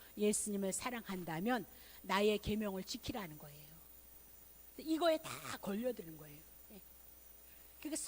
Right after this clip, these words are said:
성경이 풀어지지 않으니까 제가 고민했던 게 뭐냐면 집사 때 문자로 얼마나 주님을 사랑했어요. 그 성경을 읽는데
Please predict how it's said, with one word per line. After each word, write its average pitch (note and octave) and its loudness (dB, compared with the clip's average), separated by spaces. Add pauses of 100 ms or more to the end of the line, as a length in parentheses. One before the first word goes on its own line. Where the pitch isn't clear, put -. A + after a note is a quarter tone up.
성경이 D#4 2
풀어지지 D4 -4
않으니까 B3+ -6
제가 B3+ -6
고민했던 B3 -2
게 A3 -2
뭐냐면 A3 -6
집사 A3 -6
때 F3 -8
문자로 G#3+ -6
얼마나 C#4 -2
주님을 A#3+ -6
사랑했어요. A3+ -12 (360)
그 D4 -2
성경을 D4 -2
읽는데 D#4 2